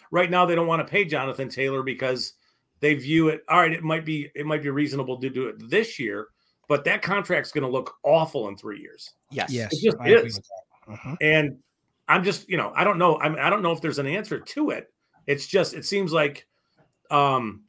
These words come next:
Speaker 1: running the tread off these guys for five years and then, and then, like, "Hey, we can't pay you," um, is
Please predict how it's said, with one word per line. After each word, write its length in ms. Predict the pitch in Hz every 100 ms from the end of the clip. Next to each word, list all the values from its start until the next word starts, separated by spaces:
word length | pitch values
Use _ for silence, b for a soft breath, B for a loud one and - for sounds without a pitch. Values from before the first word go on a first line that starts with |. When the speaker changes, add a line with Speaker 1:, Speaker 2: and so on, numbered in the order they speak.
| _
Speaker 1:
running 320 | 127 156 185
the 100 | 165
tread 260 | 139 170 180
off 160 | 151 131
these 180 | 135 113
guys 260 | 135 131
for 140 | - 123
five 340 | - 139 127
years 320 | 143 147 123
and 160 | 123 131
then, 240 | 139 139 135
and 160 | 131
then, 320 | 135 135 127 127 _ _ _ _ _
like, 380 | 151 143 120 -
"Hey, 140 | - 170
we 120 | 151
can't 280 | 151 165 135 -
pay 100 | 147
you," 420 | 165 135 117 113 - _ _ _ _ - _ -
um, 560 | 143 127 123 113 107 - -
is 360 | 139 120 -